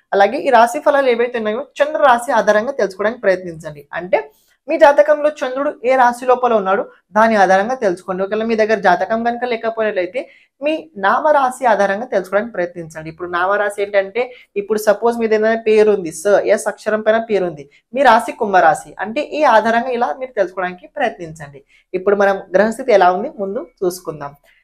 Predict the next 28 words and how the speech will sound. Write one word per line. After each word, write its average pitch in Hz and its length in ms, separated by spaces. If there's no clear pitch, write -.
మేషరాశి 311 500
లోపల 302 300
దేవగురు 262 400
బృహస్పతి 240 400
వక్రగతిలో 214 640
ఉన్నాడు, 151 280
అలాగే 202 320
కేతు 240 420
కన్యా 202 280
రాశి 214 240
లోపల 240 260
ఉన్నాడు, 233 260
శుక్రుడు 294 480
కనుక 262 160
చూసుకున్నట్లయితే 269 560
తులారాశి 190 460
లోపల 233 180
ఉన్నారు, 233 340
కుజుడు 277 300
అదే 247 200
రకంగా 262 280
రవి 226 200
వృశ్చిక 185 400
రాశిలో 233 320
ఉన్నాడు, 226 200
కానీ 254 140
ఇక్కడ 269 220
కుజుడు 254 220